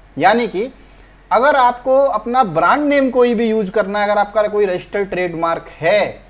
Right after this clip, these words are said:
और आप उस पर यूपीसीएन code use करना चाहते हैं तो आपके पास जीएस वन का subscription होना चाहिए, वरना अगर आप जीएस वन के बाहर से कोई भी code use करेंगे, अगर आपके पास अपना कोई personal code है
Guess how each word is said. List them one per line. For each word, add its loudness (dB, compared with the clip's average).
और 6
आप 2
उस -6
पर -4
यूपीसीएन -4
code 0
use -2
करना 0
चाहते -8
हैं -4
तो -4
आपके 0
पास 2
जीएस -4
वन -6
का 0
subscription -6
होना -4
चाहिए, 0
वरना 2
अगर -2
आप 0
जीएस 0
वन -2
के -2
बाहर 0
से -4
कोई 2
भी -2
code 2
use -2
करेंगे, -2
अगर -4
आपके -2
पास -2
अपना -8
कोई -2
personal -4
code -4
है 2